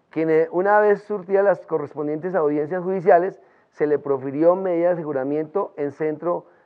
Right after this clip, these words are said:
carcelario. Esta captura se logra gracias a una investigación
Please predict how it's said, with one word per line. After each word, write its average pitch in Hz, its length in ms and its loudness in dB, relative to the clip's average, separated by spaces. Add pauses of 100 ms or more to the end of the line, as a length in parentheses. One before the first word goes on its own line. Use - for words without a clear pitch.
(160)
carcelario. 139 680 4 (580)
Esta 208 680 6
captura 208 500 4
se 190 120 2
logra 165 280 6
gracias 190 540 8
a 151 120 -4
una 156 200 -2
investigación 170 840 -2